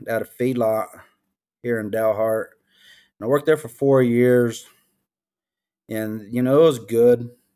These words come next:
And then I went to another job, and when I started drinking, uh, again, you kinda like taking it back to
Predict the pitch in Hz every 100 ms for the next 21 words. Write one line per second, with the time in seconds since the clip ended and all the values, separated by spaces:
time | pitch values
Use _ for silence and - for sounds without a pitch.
0 | _ _ _ _ _ 110 117 117 131 131
1 | 131 123 131 127 110 120 127 123 120 110
2 | 107 98 - 123 120 107 117 120 120 117
3 | 107 - _ - _ _ _ 120 123 160
4 | 143 127 110 - _ _ _ _ _ _
5 | _ - 160 170 156 151 147 143 143 143
6 | - 123